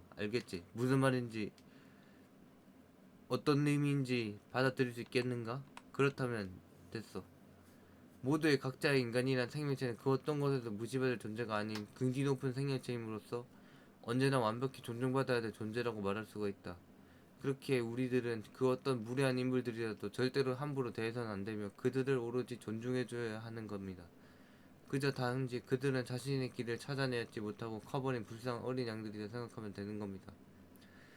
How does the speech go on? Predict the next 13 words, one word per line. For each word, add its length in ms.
정말로 380
자신의 400
길을 220
찾아 240
인생을 380
행복하게 440
사는 240
사람들은 480
절대로 380
남을 260
무례하게 420
살지 280
않기에, 420